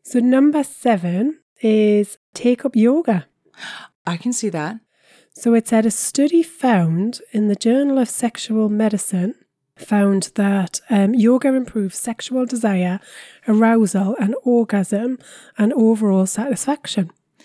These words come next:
Speaker 2: I mean, funny, I kind of call bullshit on the supplements, but on the yoga side, I'm like, if your body, if you can experience more flexibility and stretching and just that wonderful feeling that comes from your body,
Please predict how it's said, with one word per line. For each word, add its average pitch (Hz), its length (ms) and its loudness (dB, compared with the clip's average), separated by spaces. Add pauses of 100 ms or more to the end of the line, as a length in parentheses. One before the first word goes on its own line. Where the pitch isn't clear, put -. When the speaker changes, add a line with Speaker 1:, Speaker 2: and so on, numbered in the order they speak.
(540)
Speaker 2:
I 226 60 0
mean, 277 160 2
funny, 302 340 -2
I 240 120 0
kind 302 240 -4
of 302 80 -4
call 277 200 -2
bullshit 247 380 -2
on 240 100 0
the 202 80 -4
supplements, 226 540 -4
but 226 140 -2
on 220 100 0
the 208 80 0
yoga 202 340 0
side, 302 300 0
I'm 262 100 0
like, 208 280 -2 (280)
if 247 180 -4
your 302 140 0
body, 214 720 -2 (300)
if 220 180 -4
you 269 140 -2
can 262 380 -2 (520)
experience 233 960 -2 (260)
more 247 680 0 (180)
flexibility 240 800 -2
and 185 120 -4
stretching 233 600 -4
and 190 160 -4
just 220 220 -4
that 220 200 0
wonderful 208 360 -6
feeling 214 520 -2
that 196 220 0 (140)
comes 214 380 -2
from 208 200 -4
your 190 140 -2
body, 226 580 0